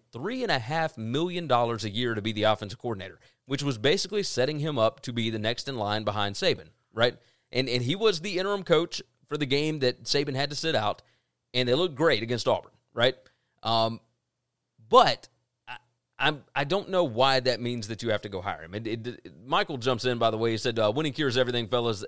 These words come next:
That with time makes everybody forget." Uh, and then he also said, "Amen, Chris. Tell my wife that I'm trying to get to Texas." Talking about Austin.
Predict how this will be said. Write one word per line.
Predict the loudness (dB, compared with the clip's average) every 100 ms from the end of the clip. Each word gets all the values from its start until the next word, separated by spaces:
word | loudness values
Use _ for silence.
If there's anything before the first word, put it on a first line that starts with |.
| -6
That | 0 0 0 -8
with | -8
time | -2 0 0 0
makes | -4 -2
everybody | -4 0 2 2
forget." | 0 -6 -8 -10 -18 _ _ -4
Uh, | 0 2 0
and | -2
then | 2
he |
also | 2 0 -2
said, | 0 2
"Amen, | 0 0 -2 -2
Chris. | -2 -2
Tell | 0 0
my | 2
wife | 4 2 2
that | 0 0
I'm | -2
trying | 0 0 0
to |
get | -6 -6
to |
Texas." | -6 -8 -8 -14 -8 2
Talking | 2 2
about | -4 _
Austin. | -4 -4 -4 -14